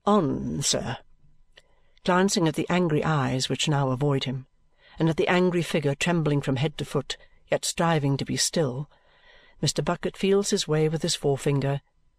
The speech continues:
and in a low voice proceeds, "Sir Leicester Dedlock, Baronet, it becomes my duty to tell you that the deceased Mister Tulkinghorn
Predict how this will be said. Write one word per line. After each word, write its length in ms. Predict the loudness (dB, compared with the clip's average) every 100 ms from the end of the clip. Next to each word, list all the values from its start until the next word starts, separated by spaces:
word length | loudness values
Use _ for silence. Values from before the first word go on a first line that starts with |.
| _
and 160 | -2 0
in 120 | 0
a 80 | 0
low 260 | 2 0
voice 440 | 0 -2 0 -2 -2
proceeds, 720 | -2 -2 -2 -4 -4 -4 -4 -8 _ _ _ _ _ _ _ _ _ _ _
"Sir 360 | -2 2 2 2
Leicester 560 | 2 0 -2 0 0
Dedlock, 680 | 0 0 -2 0 -2 -4 -10 -14 _ -2
Baronet, 720 | 0 0 0 0 -4 -6 -12 _ _ _ -20 _ _ _ _ _ _ _ _
it 160 | -6 -4
becomes 560 | -6 -2 -2 0 0
my 340 | 2 2 2 0
duty 500 | 0 -2 -2 -4 -2
to 120 | -2
tell 280 | -2 -4 -2
you 160 | -6 -8 _ _ _ _ _ _ _ _
that 120 | -6
the 80 | -6
deceased 640 | -2 -2 0 2 0 0
Mister 260 | -2 -2 -4
Tulkinghorn 760 | -2 -2 0 0 0 0 -2